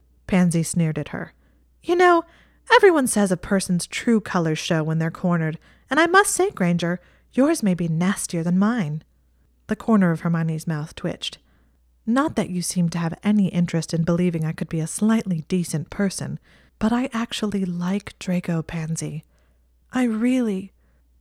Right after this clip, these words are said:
like him." She looked down at her hands. "I'm not assuming it's going to work out. We're just trying it. There isn't any kind of commitment. We're just getting to know each other.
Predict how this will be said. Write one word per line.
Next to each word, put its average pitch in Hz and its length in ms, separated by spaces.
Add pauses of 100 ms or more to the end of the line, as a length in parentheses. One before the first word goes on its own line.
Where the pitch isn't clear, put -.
(140)
like 208 340
him." 165 320 (560)
She - 200
looked 160 200
down 165 180
at 143 120
her 165 120
hands. 156 460 (880)
"I'm 208 140
not 233 180
assuming 233 520
it's - 160
going 175 240
to 175 120
work 165 280
out. 175 320 (640)
We're 214 160
just 233 320
trying 220 420
it. - 240 (460)
There 214 120
isn't 240 380
any 214 220
kind 202 400
of - 100
commitment. 180 640 (220)
We're 190 200
just 185 420 (680)
getting 233 260
to - 140
know 233 180
each 220 220
other. 170 320